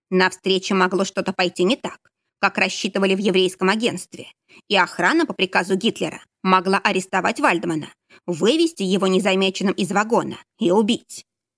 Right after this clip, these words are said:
А после этого убили и Матина, как нежелательного свидетеля. Нет, чего-то в этой версии недостает. Если бы встреча состоялась в другом вагоне, подмену не производили бы в Париже.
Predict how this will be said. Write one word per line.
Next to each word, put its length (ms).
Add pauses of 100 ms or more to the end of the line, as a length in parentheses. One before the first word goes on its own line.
А 140
после 340
этого 440
убили 340
и 120
Матина, 500 (560)
как 240
нежелательного 640
свидетеля. 680 (1160)
Нет, 320 (360)
чего-то 600
в 60
этой 180
версии 320
недостает. 580 (600)
Если 360
бы 120
встреча 420
состоялась 540
в 60
другом 380
вагоне, 460 (360)
подмену 440
не 120
производили 580
бы 120
в 60
Париже. 500